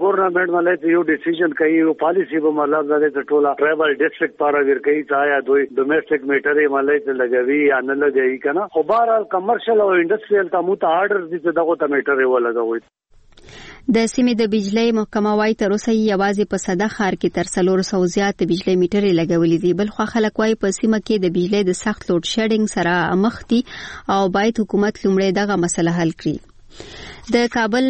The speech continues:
Speaker 2: امنیه قومندانۍ وایي، په کابل کې تیر ماښام په بمي چاودنه کې څلور تنه وژل شوي او نوي تنه ټپیان دي. د کابل د امنیه قومندانۍ ویان بصیر مجاهد زیاتوي، په وژل شوو کې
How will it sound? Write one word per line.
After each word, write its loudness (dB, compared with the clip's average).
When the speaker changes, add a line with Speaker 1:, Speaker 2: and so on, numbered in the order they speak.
Speaker 2:
امنیه 0
قومندانۍ 0
وایي، 0
په -4
کابل 0
کې -4
تیر 2
ماښام -2
په 2
بمي 2
چاودنه 0
کې -2
څلور 2
تنه 0
وژل 2
شوي 2
او 2
نوي 0
تنه 0
ټپیان -2
دي. -2
د 0
کابل -2
د 0
امنیه 0
قومندانۍ 2
ویان 0
بصیر 0
مجاهد 0
زیاتوي، 0
په 0
وژل 2
شوو 2
کې -2